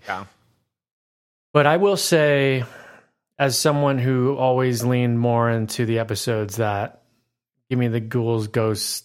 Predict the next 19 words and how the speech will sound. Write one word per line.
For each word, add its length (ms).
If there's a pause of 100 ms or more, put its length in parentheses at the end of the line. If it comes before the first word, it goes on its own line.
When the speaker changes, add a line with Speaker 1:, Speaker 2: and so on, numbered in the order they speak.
Speaker 2:
goblins, 640
and, 420 (300)
<laughs> 260
and 220
little 160
green 240
men, 300 (600)
there's, 140
like, 160
a 60
two-second 640
moment 500
towards 220
the 100
end 160
of 40
the 100
episode 560
where 520